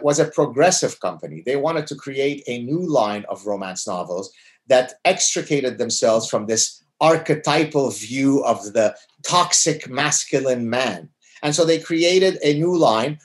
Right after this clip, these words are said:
where the guy, you know, is sensitive, he cries all the time, he sucks his thumb, he watches Bridget Jones' Diary. Well, guess what happened? The consumers, in this case called women, said, "Sorry, not interested. That's not what I fantasize about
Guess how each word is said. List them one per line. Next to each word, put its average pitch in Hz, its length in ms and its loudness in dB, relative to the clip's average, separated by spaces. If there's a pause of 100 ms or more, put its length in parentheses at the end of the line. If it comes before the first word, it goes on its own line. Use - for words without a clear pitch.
(120)
where 139 200 4
the 135 140 0
guy, 151 580 2
you 151 120 0
know, 135 180 2
is 143 160 0
sensitive, 131 640 0
he 135 180 -8
cries 123 360 0
all 120 160 -2
the 120 120 -4
time, 120 260 -4
he 127 100 -8
sucks 123 320 -2
his - 220 -4
thumb, 117 280 -2
he 113 140 -6
watches 117 400 -2
Bridget 117 320 -6
Jones' 113 300 -2
Diary. 110 480 0 (400)
Well, 165 240 6
guess 196 260 4
what 185 140 2
happened? 185 500 0 (400)
The 143 100 4
consumers, 160 760 2
in 135 200 -6
this 185 200 0
case 147 260 2
called 123 540 2
women, 139 460 2 (160)
said, 165 420 2
"Sorry, 185 640 4
not 180 260 0
interested. 165 600 -2
That's 170 200 2
not 190 200 -4
what 156 100 4
I 147 120 4
fantasize 143 680 -2
about 104 300 2